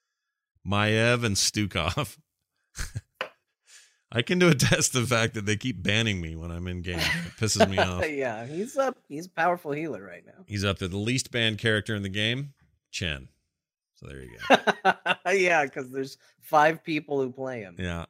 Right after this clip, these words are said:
Speaker 3: the
Speaker 1: one point seven percent.
Speaker 3: least popular, isn't he?
Speaker 1: Yeah,
Speaker 3: Yeah,
Speaker 1: he
Speaker 3: well,
Speaker 1: is.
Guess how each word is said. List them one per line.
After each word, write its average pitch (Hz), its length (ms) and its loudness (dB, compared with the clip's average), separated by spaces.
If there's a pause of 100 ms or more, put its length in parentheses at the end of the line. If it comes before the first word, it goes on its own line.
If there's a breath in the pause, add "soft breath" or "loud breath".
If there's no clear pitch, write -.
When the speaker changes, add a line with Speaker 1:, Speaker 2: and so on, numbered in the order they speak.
Speaker 3:
the 92 80 -10
Speaker 1:
one 101 100 -2
point 92 240 -6
seven 90 260 0
percent. 85 280 -2
Speaker 3:
least 147 200 0
popular, 110 720 0 (160)
isn't 120 280 -6
he? 170 240 0
Speaker 1:
Yeah, - 0 - (340)
Speaker 3:
Yeah, 107 60 -2
Speaker 1:
he 92 100 -6
Speaker 3:
well, 98 200 2
Speaker 1:
is. 123 280 -4